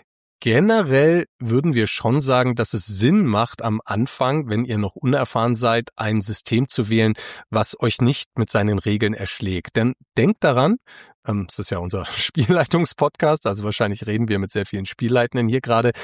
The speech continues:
ihr seid an dem Abend mit unglaublich vielen Sachen beschäftigt. Also ihr als Spielleitende, ihr habt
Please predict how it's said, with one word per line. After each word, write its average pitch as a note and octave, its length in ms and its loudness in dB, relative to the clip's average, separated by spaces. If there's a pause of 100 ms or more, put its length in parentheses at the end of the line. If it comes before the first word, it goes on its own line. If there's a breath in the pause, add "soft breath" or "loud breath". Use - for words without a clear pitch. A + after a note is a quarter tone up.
(320 loud breath)
ihr A2 160 0
seid B2 420 -2
an B2 140 -2
dem B2+ 220 0
Abend B2+ 500 -2 (200 loud breath)
mit A2 200 -6
unglaublich D3 600 -2
vielen B2+ 260 -2
Sachen A2+ 260 -2
beschäftigt. - 640 -8
Also A#2 160 -4
ihr C#3 240 0
als B2 240 -4
Spielleitende, B2+ 640 0
ihr A2+ 160 -2
habt - 320 -4